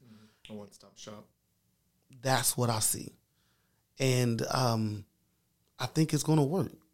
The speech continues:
Speaker 2: I've not seen, I've seen it close, but I've seen it, like, even with some things in Anderson, the Excel Center and some of these other places, but we're gonna all have a common denominator. You understand that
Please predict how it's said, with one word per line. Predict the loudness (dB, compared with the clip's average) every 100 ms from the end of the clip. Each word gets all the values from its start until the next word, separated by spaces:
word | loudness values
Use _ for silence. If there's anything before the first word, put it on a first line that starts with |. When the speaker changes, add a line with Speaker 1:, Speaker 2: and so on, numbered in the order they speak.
| _ _ -6
Speaker 2:
I've | -2
not | 2 2 2
seen, | 2 4 6
I've | 6
seen | 6 8 8 8 4 0 -4
it | -2 -2 -2
close, | -10 0 4 4 4 0 0 0 -6 -18 _ _ _ _ _ -18 -2
but | -2 -2 -8 -10 _ _
I've | -8
seen | -4 2 6 8
it, | 6
like, | 6 4 2
even | 2 4
with | 4 2
some | 0 -2 0
things | 2 0 0
in |
Anderson, | 0 0 0 0 0
the | 0
Excel | 0 2 4 4 4
Center | 2 2 2
and | 2
some | 2 2
of | 2
these | 0
other | 2 2 0
places, | -2 -2 -2 -4 -6 -6 -10 -20 -20 _ _ -16 0
but | 2 2
we're | 0 2
gonna | 2 2 0
all | -2 2 2
have | 2 0 2
a | -2
common | -4 -4 2 4 4 2 2
denominator. | 0 2 2 0 -2 -4 -6 -14 _ _ _ _
You | -2 4 6
understand | 6 4 -2 -2 2 2 2
that | -2 -4